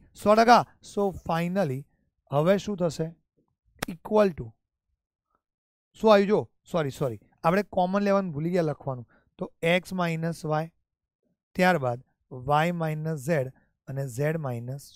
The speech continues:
સોરી, ઝેડ માઇનસ એક્સ ના આવે. તો હવે પહેલી હારમાં શું આવ્યું? જો, વન,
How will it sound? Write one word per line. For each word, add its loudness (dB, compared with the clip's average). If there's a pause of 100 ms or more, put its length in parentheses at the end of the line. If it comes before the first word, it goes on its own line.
સોરી, 0 (360)
ઝેડ 0
માઇનસ -4
એક્સ -6
ના -2
આવે. -10 (1500)
તો 2
હવે 2 (100)
પહેલી 2
હારમાં 4
શું -2
આવ્યું? 0
જો, -2 (180)
વન, 0